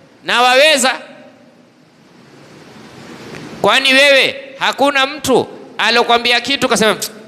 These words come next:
'Jinga naye ule unaniambia nini mimi? Hata sina habari naye.' Eh, si umeweza? Kama yule ule unamwambia, 'Mimi hata sina habari na yeye'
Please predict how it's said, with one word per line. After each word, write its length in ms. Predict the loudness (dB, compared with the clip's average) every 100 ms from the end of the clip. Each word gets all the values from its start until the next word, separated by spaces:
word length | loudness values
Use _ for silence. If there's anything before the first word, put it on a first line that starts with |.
| -20 -20 -20 -6
'Jinga 300 | -6 -2 -4
naye 140 | 0
ule 140 | 2 2
unaniambia 300 | 0 -2 -2
nini 220 | -2 -4
mimi? 140 | -6 -10 -6
Hata 240 | -6 -4
sina 200 | -4 -6
habari 300 | -2 0 0
naye.' 300 | -2 -4 -4 -8 -4
Eh, 180 | -4 -4 -10 0
si 120 | 2
umeweza? 540 | 4 4 2 2 -2 -4 -16 -20 -20 -20 -4
Kama 300 | -2 2 2
yule 220 | 4 4
ule 120 | 4
unamwambia, 400 | 6 4 2 0
'Mimi 120 | 0 0
hata 280 | 0 0
sina 180 | 0 0
habari 340 | 0 2 2 2
na 120 | 2
yeye' 360 | 4 2 0